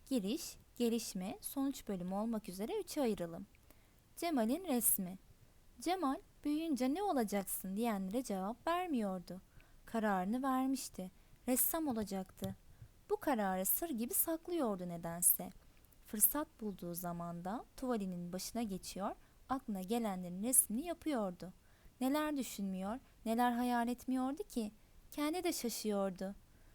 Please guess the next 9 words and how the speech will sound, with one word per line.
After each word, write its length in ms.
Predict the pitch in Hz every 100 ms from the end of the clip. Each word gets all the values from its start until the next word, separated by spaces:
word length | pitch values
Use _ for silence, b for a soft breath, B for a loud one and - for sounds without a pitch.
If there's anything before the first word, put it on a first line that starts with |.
| b -
Çocuklar, 580 | 330 320 330 226 202 208 b b
metnin 400 | 294 339 - 233
bu 140 | 262 320
bölümü 320 | 220 202 339 -
giriş 340 | 262 226 -
bölümüdür. 520 | 175 165 165 160 - - b b -
Okuduğumuz 640 | 285 - 254 269 190 185
bu 120 | 262 262
bölümde 520 | 196 170 170 190